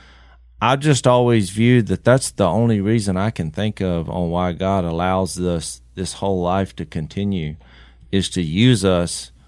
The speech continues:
in a way. And everybody does different things, even us,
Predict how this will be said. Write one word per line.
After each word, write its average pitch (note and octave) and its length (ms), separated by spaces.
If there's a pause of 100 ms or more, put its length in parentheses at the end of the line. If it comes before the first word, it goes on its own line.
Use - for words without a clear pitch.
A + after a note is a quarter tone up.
(300)
in F#2+ 120
a E2+ 80
way. G2 500
And G2 200 (300)
everybody C3+ 560
does A2+ 500 (100)
different F#2+ 400 (720)
things, G#2+ 480
even B2+ 400 (220)
us, B2+ 340